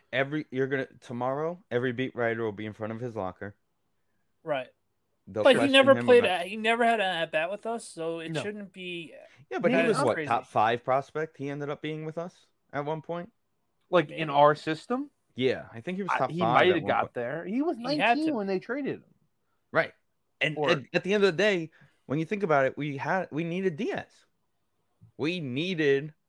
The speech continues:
Speaker 1: a closer, and he was the best in the game at the
Speaker 3: The
Speaker 1: time. The problem is we tried that before with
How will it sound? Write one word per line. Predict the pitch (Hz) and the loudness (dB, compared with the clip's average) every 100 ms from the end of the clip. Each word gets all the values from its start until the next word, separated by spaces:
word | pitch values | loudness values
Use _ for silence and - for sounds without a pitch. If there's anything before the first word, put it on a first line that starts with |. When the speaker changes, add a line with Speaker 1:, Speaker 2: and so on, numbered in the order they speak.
| - | -6
Speaker 1:
a | |
closer, | 120 - 208 220 120 120 | -6 0 0 0 0 -2
and | 120 120 | -2 -6
he | 135 | -6
was | 156 139 | -6 -6
the | 127 | -4
best | 117 139 - | -2 -2 -4
in | 131 | -10
the | |
game | 113 147 147 123 | -6 -4 -4 -4
at | 104 | -6
the | 104 | -6
Speaker 3:
The | 185 | -4
Speaker 1:
time. | 170 156 131 | -4 -4 -6
The | 120 | -6
problem | 139 147 135 127 | 0 2 0 -4
is | 120 | -8
we | 117 | -10
tried | 113 - 147 135 | -10 -4 -4 -2
that | 123 | -4
before | 123 - 127 | -6 -4 -2
with | 113 113 | -2 -6